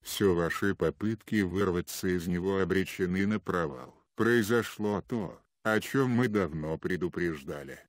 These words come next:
Ваше командование бросало вас в бессмысленные контратаки в надежде оттянуть неминуемую катастрофу,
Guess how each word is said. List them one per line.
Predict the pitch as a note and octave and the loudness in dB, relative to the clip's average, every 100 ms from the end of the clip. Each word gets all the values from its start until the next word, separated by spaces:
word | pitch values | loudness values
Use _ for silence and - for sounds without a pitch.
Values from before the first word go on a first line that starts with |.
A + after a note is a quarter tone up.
| - | -6
Ваше | G2 G#2+ G2+ A#2 F#2+ | 2 2 2 -2 0
командование | G2+ G2 G2 F2+ F#2 F#2 F#2+ E2 | 2 2 2 2 2 2 2 2
бросало | G2 F#2 - G2 G2+ | 0 0 0 0 2
вас | G#2 G2 - | 2 0 -2
в | F#2 F#2 | -6 0
бессмысленные | A2 G2 - F2+ F2+ - F#2 F#2 F2 F2+ | 0 0 -2 -2 -2 0 2 2 2 0
контратаки | A2 G2+ F#2+ G2+ F#2 - F#2 F2+ F2+ | 2 0 0 0 0 2 0 2 0
в | D#2+ | 0
надежде | E2+ D#2+ F#2 F2 D#2+ F#2+ | -2 0 0 0 0 0
оттянуть | - - D#2 D2 C#2+ - | -2 -6 -6 -6 -10 -4
неминуемую | F#2+ F#2+ F#2 F#2 F#2+ F#2 F#2 G2 G2+ | 0 2 2 2 2 2 2 2 0
катастрофу, | - E2+ F2 - - G2+ D2+ - C#2 | -2 0 0 -2 -2 -2 -2 -6 -18